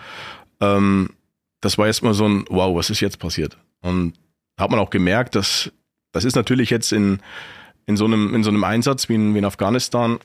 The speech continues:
ähm, eine andere Nummer als jetzt in der Ukraine. Da, da fallen leider täglich viele, viele Menschen. Äh, und in, in so einem Einsatz ist das aber gerade für die Bundeswehr halt was ganz Besonderes, ähm, und, und,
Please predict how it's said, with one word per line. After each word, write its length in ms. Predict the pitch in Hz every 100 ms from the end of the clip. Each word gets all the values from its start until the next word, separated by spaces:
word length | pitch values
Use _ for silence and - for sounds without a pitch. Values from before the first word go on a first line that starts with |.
| _
ähm, 460 | 113 107 101 101 101
eine 100 | 90
andere 200 | 107 120
Nummer 180 | 117 110
als 100 | 104
jetzt 160 | 104
in 60 | 113
der 60 | 107
Ukraine. 300 | 107 107 90
Da, 120 | - -
da 80 | 92
fallen 220 | 95 104
leider 460 | 90 98 104 95 -
täglich 420 | - 98 85 - -
viele, 240 | - 104
viele 160 | 98 98
Menschen. 340 | 95 104 - - - - - - _
Äh, 120 | 95
und 240 | 95 104 95
in, 200 | 95 90
in 200 | 95 92
so 60 |
einem 160 | 107 110
Einsatz 320 | 110 117 -
ist 140 | 123
das 120 | 113 101
aber 160 | 101
gerade 200 | 95 95
für 80 | 104
die 80 | 98
Bundeswehr 480 | 110 117 - 104 98
halt 280 | 101 101
was 160 | 101 92
ganz 180 | 98 95
Besonderes, 640 | 90 95 110 101 101 -
ähm, 420 | - 90 90 87 -
und, 220 | 95 92
und, 460 | 92 90 82 -